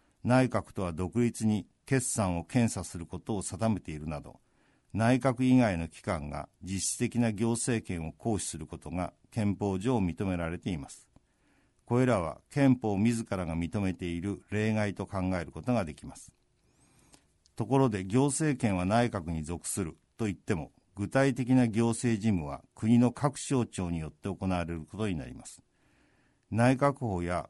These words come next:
国家行政組織法は、各大臣は主任の大臣として行政事務を分担管理すると定めています。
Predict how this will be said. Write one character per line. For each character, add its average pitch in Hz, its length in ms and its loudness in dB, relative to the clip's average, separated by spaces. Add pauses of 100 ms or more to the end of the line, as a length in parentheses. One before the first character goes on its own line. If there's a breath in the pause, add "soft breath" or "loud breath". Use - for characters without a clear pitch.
国 135 180 2
家 110 180 -2
行 101 200 0
政 98 300 -4
組 98 120 -4
織 - 220 -4
法 85 260 -6
は、 76 180 -6 (440)
各 135 260 -2
大 107 260 2
臣 78 280 -6
は 87 260 -4
主 - 200 -2
任 131 260 10
の 131 100 6
大 127 300 2
臣 90 180 -2
と 78 140 -10
し - 100 -12
て - 320 -8
行 101 260 -2
政 117 320 0
事 110 100 2
務 98 220 4
を 76 40 -6
分 92 280 0
担 107 220 0
管 107 260 0
理 80 120 -6
す - 160 -10
る - 120 -20 (160)
と 127 120 -2
定 98 260 -4
め 82 100 -4
て - 120 -14
い 65 100 -14
ま - 100 -20
す。 - 160 -20